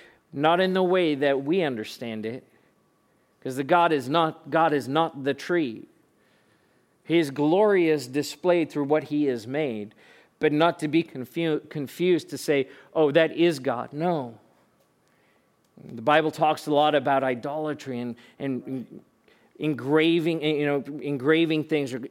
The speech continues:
carving idols out of things that God has made and then saying, "This is my God."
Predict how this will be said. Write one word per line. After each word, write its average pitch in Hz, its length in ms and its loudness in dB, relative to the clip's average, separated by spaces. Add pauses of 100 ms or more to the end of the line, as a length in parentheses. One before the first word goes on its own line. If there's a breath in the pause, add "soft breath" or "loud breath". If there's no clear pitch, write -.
carving 160 460 0
idols 147 480 2
out 147 160 2
of 143 100 -2
things 170 260 -4
that 139 140 0
God 160 240 4
has 139 140 -2
made 156 240 2
and 147 120 0
then 147 160 0
saying, 160 300 -2
"This 156 180 -2
is 151 160 -4
my 151 220 -2
God." 147 380 -8